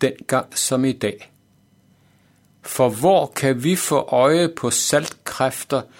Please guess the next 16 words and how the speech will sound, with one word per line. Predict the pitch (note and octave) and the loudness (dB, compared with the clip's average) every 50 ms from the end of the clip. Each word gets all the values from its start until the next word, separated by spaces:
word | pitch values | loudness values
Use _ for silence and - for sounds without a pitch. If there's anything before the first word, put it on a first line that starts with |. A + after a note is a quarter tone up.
| - - _ _ - | -20 -20 _ _ -6
til | - - D3 C#3+ - - - | -2 0 0 0 -2 -2 -2
at | B2+ B2 G#2+ | -2 -2 -2
forhindre | - - A#2+ G#2+ G2 A#2+ C3+ D#3 - - - - B2+ A#2 | -2 -6 -6 -4 -2 -2 -2 -2 -2 -8 -6 -4 -4 -4
forrådnelsen | - - - G2 G2+ B2+ - C#3 C#3 D3 C#3 C3+ - - C3+ C3 B2 - | -2 -2 -2 0 2 2 0 0 -2 -4 -4 -4 -2 -2 -2 -2 -4 -2
eller | - B2+ B2+ A#2+ A#2+ | -2 -2 0 0 -2
lysstyrke | A2+ A2 A#2 D3+ F3 E3+ - - - - D3+ D3+ D3 C3+ C3 C3 A#2 - | -2 0 0 0 2 2 0 -2 2 2 4 4 4 2 0 0 0 0
sig | - A#2 G#2+ | -2 -4 -2
selv | - - - D#3 - - - - - - - - _ _ - | -2 0 -2 -2 -2 -4 -14 -18 -20 -20 -20 -20 _ _ -6
til | - - D3 | 0 2 4
at | C3+ B2 A2+ F#2+ | 4 4 4 2
være | G#2 A2+ A#2+ C3+ C#3+ C#3+ B2+ - | 2 4 4 6 4 4 2 0
det | - C3 B2 | 0 -2 -2
lys, | A2 G#2+ C3 D3 C#3+ - - - - - _ _ _ _ _ _ _ _ _ _ - | 0 2 2 2 2 2 -2 -2 -4 -6 _ _ _ _ _ _ _ _ _ _ -4
der | B2+ B2 | -2 -2
spreder | B2 - - - - A2+ G#2+ G#2 G#2+ A2 A2+ A2+ G#2+ G2+ - _ | -2 -2 -4 -2 -2 0 0 2 2 0 0 -2 -4 -6 -12 _
mørket? | - G#2+ G2 F#2+ G#2+ G#2+ - A#2 G#2 - - | -4 -2 -2 -2 -2 -4 -6 -10 -10 -12 -18